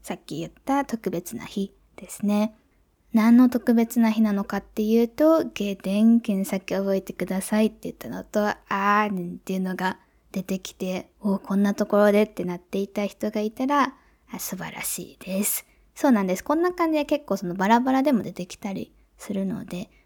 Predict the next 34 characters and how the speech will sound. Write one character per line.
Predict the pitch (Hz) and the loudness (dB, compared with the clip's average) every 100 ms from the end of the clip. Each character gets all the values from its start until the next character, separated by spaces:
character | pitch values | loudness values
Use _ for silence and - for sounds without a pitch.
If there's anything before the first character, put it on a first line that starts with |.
| _ | _
バ | 196 | -6
ラ | 190 | -4
バ | 190 | -2
ラ | 190 | -4
で | 185 | -4
覚 | 190 208 | 2 2
え | |
て | 214 226 | 4 2
お | 226 | 2
く | 226 - | -2 -2
方 | 269 | 2
が | 254 180 - | 2 0 -6
お | 202 | -8
す | - | -8
す | 185 - | -8 -8
め | 170 - - _ | -10 -12 -16 _
で | 190 190 | -8 -4
す。 | - - - _ _ _ _ _ _ _ _ _ | -4 -4 -10 _ _ _ _ _ _ _ _ _
た | - 269 | -2 2
だ | 339 | 2
言 | 359 | 2
っ | |
て | 359 339 | 0 -2
る | 339 | 0
こ | 339 | -2
と | 339 | 0
は | 214 196 | 0 0
さ | 214 | -4
っ | 208 | 0
き | 247 | 2
の | 214 | 2
で | 196 | 0
す | - | -8
ね、 | 196 | -8